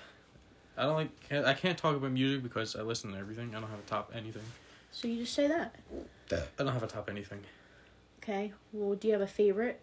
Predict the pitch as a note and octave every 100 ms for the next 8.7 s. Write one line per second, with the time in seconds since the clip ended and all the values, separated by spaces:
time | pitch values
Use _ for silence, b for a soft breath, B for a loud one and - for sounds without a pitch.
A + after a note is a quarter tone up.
0 | G#3 G#3+ G3+ - G3+ - - G3 F#3+ -
1 | - - - G#3 G3+ G#3 G#3+ G3 F#3+ G3
2 | F#3+ F3 F3+ G#3+ A3+ - - B2 A2+ G2
3 | F#2 - - G2+ G2+ - - - - -
4 | - - - G#3 G#3 G#3+ b b b b
5 | - - - G#2 A#2 A#2 A#2+ A2+ A2 G#2
6 | G2+ - - - - - _ _ - -
7 | - - - - - - - - G#2 G2+
8 | - - G#2 G#2 - G#2 G2+